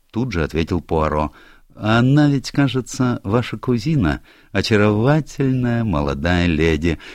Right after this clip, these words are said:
Я случайно упомянул при ней о своих затруднениях, и она сразу посоветовала мне сходить к вам.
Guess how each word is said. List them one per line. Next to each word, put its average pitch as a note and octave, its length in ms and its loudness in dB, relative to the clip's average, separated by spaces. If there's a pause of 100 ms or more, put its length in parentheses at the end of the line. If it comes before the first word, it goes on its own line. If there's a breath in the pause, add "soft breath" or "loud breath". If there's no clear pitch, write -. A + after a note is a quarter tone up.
Я C#3+ 160 2
случайно D#3+ 480 2
упомянул D3 420 2
при A2+ 180 4
ней B2 180 6
о - 20 -2
своих A#2+ 320 2
затруднениях, C3 800 2
и B2+ 40 4
она C3 200 4
сразу C#3+ 600 0
посоветовала C#3 1000 -2
мне B2+ 300 -2
сходить D2 640 -6
к - 80 -18
вам. D2+ 340 -2